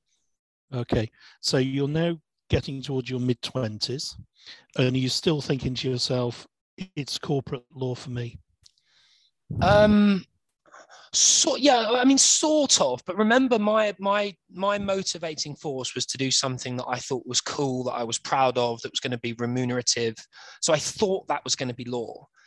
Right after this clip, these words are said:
Speaker 2: but I didn't really know. Um, so yes, all the time up until I really joined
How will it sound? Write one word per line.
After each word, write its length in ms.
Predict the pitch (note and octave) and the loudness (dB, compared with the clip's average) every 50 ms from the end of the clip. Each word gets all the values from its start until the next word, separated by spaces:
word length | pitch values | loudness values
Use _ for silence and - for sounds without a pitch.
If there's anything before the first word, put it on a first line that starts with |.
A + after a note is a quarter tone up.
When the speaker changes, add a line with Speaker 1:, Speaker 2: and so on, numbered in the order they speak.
| _ _ _ | _ _ _
Speaker 2:
but 120 | - - - | -8 -8 -2
I 20 | |
didn't 320 | - E3+ E3 D#3+ D#3 C#3+ | 0 0 0 2 0 0
really 640 | D3 D3 C3+ C3 B2 A#2+ A#2 A#2 A2+ A2+ A#2 - _ - | 0 0 2 2 0 -2 -4 -6 -6 -8 -10 -12 _ -6
know. 320 | B2 B2 A#2 G#2+ G#2 G2+ G#2+ A2 A#2+ C#3 _ _ _ _ _ _ - | -4 -2 -2 -2 -4 -6 -8 -10 -10 -14 _ _ _ _ _ _ -4
Um, 420 | B2+ A#2+ A#2 A#2 A#2 A#2 A#2 B2 | -2 0 0 0 0 -2 -4 -2
so 160 | - - - | -2 0 0
yes, 340 | C3+ C3+ C3+ C3+ B2 A#2 - | 0 0 0 0 0 0 -2
all 200 | - F3 F#3 G3+ | -2 -2 -2 -2
the 120 | G3 G#3 - | -2 -2 -2
time 300 | - - F3+ E3+ D#3+ D#3 | 0 -2 -2 -2 -2 -2
up 200 | D3+ C3+ - - | -4 -6 -6 -8
until 300 | C#3+ B2+ - - C3+ B2+ | -4 -4 -4 -2 -2 -2
I 80 | B2 | -2
really 340 | B2 B2+ C3+ B2+ B2 A#2+ A#2+ | -2 -4 -6 -8 -8 -10 -10
joined 640 | - - - D3 C#3+ C#3 C3+ B2+ A#2+ A#2 A#2 A2+ - | -8 -8 -4 -2 0 0 0 -2 -4 -6 -8 -8 -10